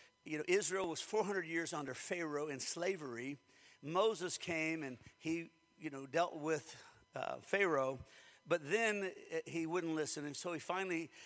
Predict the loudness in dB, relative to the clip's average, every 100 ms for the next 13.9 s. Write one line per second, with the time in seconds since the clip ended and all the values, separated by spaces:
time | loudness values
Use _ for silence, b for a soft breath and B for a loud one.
0 | B -4 0 4 4 2 -12 B 0 0
1 | -2 -14 -6 -4 -2 -4 -2 -2 -2 -2
2 | -2 -2 -4 0 0 -2 -8 -8 -2 0
3 | 0 -4 -4 -2 -2 -4 -4 -2 -2 -6
4 | -10 -18 _ B B B B -2 2 2
5 | 4 2 0 -4 -6 -6 0 0 0 -4
6 | 0 0 0 -2 -2 -4 -6 -4 -4 -4
7 | -6 -6 -4 -4 -2 -4 -2 2 2 2
8 | -2 B B B 0 0 2 2 2 0
9 | -4 0 2 2 0 0 0 -2 B B
10 | 2 4 4 2 2 0 -2 -4 -8 6
11 | 6 6 -2 0 0 0 -2 -2 -2 -2
12 | -2 0 2 4 2 0 -6 B B B
13 | 0 2 2 0 -10 -18 _ 0 0